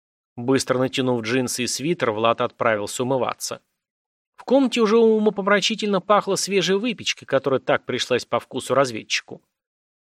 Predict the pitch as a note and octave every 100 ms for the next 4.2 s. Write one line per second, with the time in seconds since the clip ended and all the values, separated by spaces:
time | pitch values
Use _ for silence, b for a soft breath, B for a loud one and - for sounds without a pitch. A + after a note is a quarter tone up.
0 | _ - C#3+ B2+ C3+ D3 B2 A2+ B2+ A#2+
1 | B2 B2+ A#2 C3+ A#2+ C3 - A#2 B2+ F3
2 | B2+ - A#2+ A#2 A#2 B2 C3 B2+ - C3
3 | A#2+ C3 - C3+ B2+ - D3 - A#2+ A2
4 | -